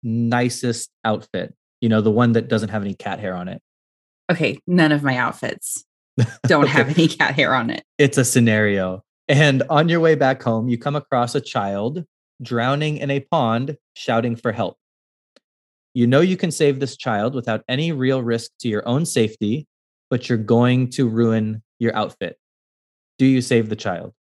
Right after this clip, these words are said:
Speaker 2: Well, obviously. You have to know, I don't, I don't care about my clothes that much at all,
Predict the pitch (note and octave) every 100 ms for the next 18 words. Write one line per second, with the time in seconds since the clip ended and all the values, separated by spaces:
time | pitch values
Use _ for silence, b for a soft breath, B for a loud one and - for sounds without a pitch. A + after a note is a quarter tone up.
0 | _ _ _ _ _ _ G#3+ G#3+ G#3+ C#3+
1 | D3 - D#3 - - _ _ _ _ _
2 | G#3+ B3 A#3 G#3 F#3 - F#3 F#3+ G3 F3+
3 | E3+ D3 C#3+ C3 C3+ C3 C3 C3 B2+ C3+
4 | - - - C#3 B2 C#3 C3+